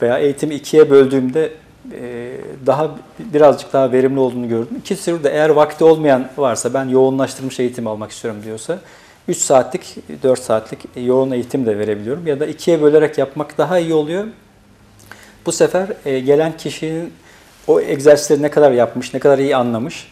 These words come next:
egzersizlerin bir kısmını verip onları uygulatıp, çünkü söylemekle yeterli değil, yaptırtmak da lazım.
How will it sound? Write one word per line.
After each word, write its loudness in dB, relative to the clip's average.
egzersizlerin 2
bir -6
kısmını 0
verip 0
onları 2
uygulatıp, 0
çünkü -10
söylemekle 4
yeterli 0
değil, -4
yaptırtmak -4
da -2
lazım. -8